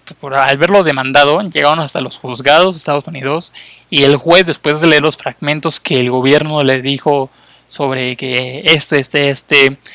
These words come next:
están, pues, atacando de cierta manera o exponiendo al país,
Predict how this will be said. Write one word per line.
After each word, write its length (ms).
están, 960
pues, 160
atacando 480
de 80
cierta 200
manera 360
o 60
exponiendo 420
al 80
país, 400